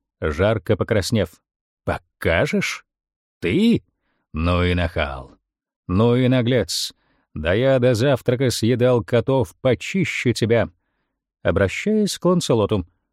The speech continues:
подержи-ка мой пиджак и посторонись. А ну! Затем раздалось шипение, и Уэбстер двинулся вперёд в полном боевом порядке. Секунду спустя с подоконника в комнату скатился мохнатый клубок,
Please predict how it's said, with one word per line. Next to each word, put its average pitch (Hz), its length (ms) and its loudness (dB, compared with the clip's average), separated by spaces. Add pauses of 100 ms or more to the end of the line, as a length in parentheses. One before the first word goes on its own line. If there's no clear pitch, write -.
(340)
подержи-ка 117 680 0
мой 135 180 2
пиджак 117 760 -2 (140)
и 143 140 0
посторонись. 143 960 0 (400)
А 98 180 0
ну! 196 380 2 (920)
Затем 127 560 2
раздалось 139 480 2
шипение, 156 720 2 (560)
и 80 100 -6
Уэбстер 107 540 0
двинулся 113 500 2
вперёд 104 400 0
в - 140 -20
полном 107 540 2
боевом 92 440 2
порядке. 90 460 0 (560)
Секунду 151 640 0
спустя 135 680 0
с - 120 -6
подоконника 127 840 2
в - 100 -6
комнату 127 560 2
скатился 120 600 -2
мохнатый 113 520 0
клубок, 98 460 0